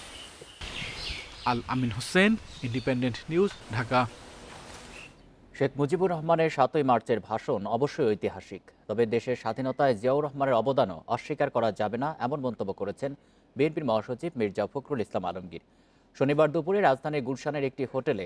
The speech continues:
Speaker 2: স্বাধীনতার সুবর্ণ জয়ন্তী উদযাপন উপলক্ষে সাংবাদিকদের সঙ্গে এক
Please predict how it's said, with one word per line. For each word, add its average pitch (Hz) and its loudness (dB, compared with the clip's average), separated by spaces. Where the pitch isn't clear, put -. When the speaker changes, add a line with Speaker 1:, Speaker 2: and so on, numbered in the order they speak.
Speaker 2:
স্বাধীনতার 123 -2
সুবর্ণ 147 0
জয়ন্তী 113 -2
উদযাপন 101 -4
উপলক্ষে 113 -2
সাংবাদিকদের 117 0
সঙ্গে 120 0
এক 107 2